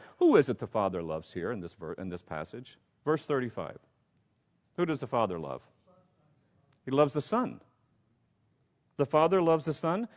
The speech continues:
and what does he do? He gives all things into his hands.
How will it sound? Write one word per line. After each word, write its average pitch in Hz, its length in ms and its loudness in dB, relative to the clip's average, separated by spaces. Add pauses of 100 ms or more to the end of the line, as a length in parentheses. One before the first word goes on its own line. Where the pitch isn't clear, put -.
(160)
and 147 120 -2
what 165 100 2
does 143 120 0
he 165 80 0
do? 147 180 0
He 95 80 0
gives 117 280 0
all 147 220 2
things 143 360 0
into 127 280 -4
his 117 140 -4
hands. 120 360 -6